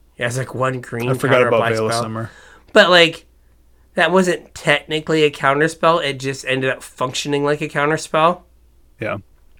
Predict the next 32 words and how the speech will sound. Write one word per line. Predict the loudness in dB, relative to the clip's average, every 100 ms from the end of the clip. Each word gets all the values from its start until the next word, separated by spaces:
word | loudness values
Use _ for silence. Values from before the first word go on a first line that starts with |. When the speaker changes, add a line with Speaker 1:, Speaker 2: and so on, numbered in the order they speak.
| _
Speaker 1:
But, | -16 -4 0 2 0 -2
um, | -2 6
Speaker 2:
Well, | 6
that, | 8 6 4
I | 4
mean, | 6 8
that's | 6 4
kinda | 4 4
green's | 4 2 2 0
thing, | 0 2 2
though, | -2 -4
is | -4
it | -2 2
doesn't | 2 2
get | 0 0
the | -2
thing. | 2 4 4 0
It | -4
gets | -4 -4 -4
something | -4 -4 -4
that | -4
works | 0 0 -2 -8
like | -10 -10
the | -12
thing. | -10 -10 -12 -18 _ -20
Speaker 1:
Yeah. | -2 0 0 -4 -20 _ _ _ _ _ _ _ _ -12
It | -6
doesn't | -4 -6 -10
quite | -10 2 4 4 0
get | -2 -2 -2
it. | -4 -6 -12 -20 -20 -20 -20 -20 -18
Speaker 2:
Yeah. | -14 -12